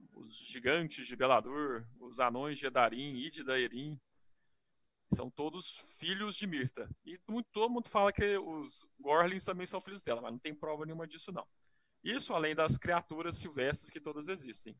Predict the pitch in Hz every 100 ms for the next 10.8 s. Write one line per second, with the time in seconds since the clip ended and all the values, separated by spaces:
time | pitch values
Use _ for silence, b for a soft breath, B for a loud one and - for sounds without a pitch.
0 | - 123 135 139 - - _ _ _ -
1 | 117 151 220 - 160 147 147 131 131 127
2 | 120 135 123 117 120 117 - - - 139
3 | 143 131 170 139 156 156 151 139 - -
4 | _ _ _ _ _ - _ _ _ _
5 | _ - 123 147 180 170 202 185 - -
6 | - 139 151 135 123 120 139 156 - 120
7 | 127 156 147 160 - - - _ _ -
8 | 127 139 151 135 131 170 180 165 - -
9 | 135 143 156 160 147 143 156 156 147 151
10 | 165 139 135 156 151 135 - -